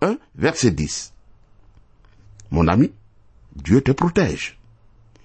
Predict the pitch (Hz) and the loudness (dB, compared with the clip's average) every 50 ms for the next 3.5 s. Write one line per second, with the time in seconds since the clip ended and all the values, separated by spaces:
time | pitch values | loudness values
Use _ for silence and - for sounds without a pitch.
0 | _ _ - - - - - _ _ - 107 113 120 139 175 - _ _ _ _ | _ _ -20 -20 -20 -20 -20 _ _ 0 2 4 4 4 2 -2 _ _ _ _
1 | _ - _ _ _ _ _ - - - - - - - 165 180 180 - - _ | _ -20 _ _ _ _ _ -12 -6 -4 -4 -2 0 0 2 2 0 -2 -6 _
2 | _ - 156 196 160 - - 131 120 - - 127 110 - - - 160 156 - - | _ 0 2 2 2 2 2 0 2 2 2 2 2 0 0 0 0 0 0 -2
3 | - 139 - - - - - 131 - - | -4 -4 -6 -8 -12 -14 -12 -14 -14 -16